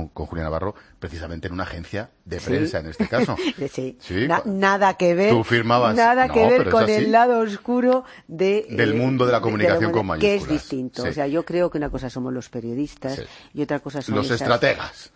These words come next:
Speaker 1: de la
Speaker 2: Sí.
Speaker 1: comunicación,
Speaker 2: Y otra
Speaker 1: ¿no? Y
Speaker 2: cosa
Speaker 1: de los
Speaker 2: es,
Speaker 1: mensajes.
Speaker 2: efectivamente,
Speaker 1: Hmm.
Speaker 2: efect-, que no, no tiene nada que ver. Por ejemplo, ahora que se está, eh, eh, eh, desarrollando la, la campaña norteamericana, allí tú sabes que
Speaker 1: Buah.
Speaker 2: las,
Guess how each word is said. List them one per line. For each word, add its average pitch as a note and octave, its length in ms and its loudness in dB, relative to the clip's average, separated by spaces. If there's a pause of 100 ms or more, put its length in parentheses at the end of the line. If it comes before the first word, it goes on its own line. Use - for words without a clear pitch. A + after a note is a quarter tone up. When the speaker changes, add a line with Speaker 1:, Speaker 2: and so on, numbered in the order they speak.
(100)
Speaker 1:
de B2+ 140 0
la A#2 80 4
Speaker 2:
Sí. G2+ 40 -6
Speaker 1:
comunicación, G#2+ 600 0
Speaker 2:
Y E3 40 0
otra E3+ 120 0
Speaker 1:
¿no? - 40 0
Y C3 40 -2
Speaker 2:
cosa E3 240 2
Speaker 1:
de - 60 2
los - 100 2
Speaker 2:
es, - 60 -6
Speaker 1:
mensajes. F#2+ 360 -6
Speaker 2:
efectivamente, A2+ 960 -12
Speaker 1:
Hmm. F#2+ 120 -8
Speaker 2:
efect-, - 300 -16
que C3 120 -8
no, D3 180 -8
no D3+ 140 -6
tiene C3 160 -6
nada C3+ 140 -4
que D3+ 100 -8
ver. E3+ 120 -4 (160)
Por B2+ 120 -10
ejemplo, D3+ 200 -4
ahora D3+ 140 0
que C3 140 -8
se - 140 -20
está, - 440 -2
eh, - 140 -10
eh, B2+ 340 -8
eh, B2 200 -8
desarrollando B2 580 -8
la, B2+ 240 -6
la A2+ 300 -8
campaña B2 420 -8
norteamericana, B2 1040 -10 (260)
allí A2+ 280 -12
tú B2 160 -20
sabes B2 500 -10
que - 320 -8
Speaker 1:
Buah. - 200 -4
Speaker 2:
las, - 140 -10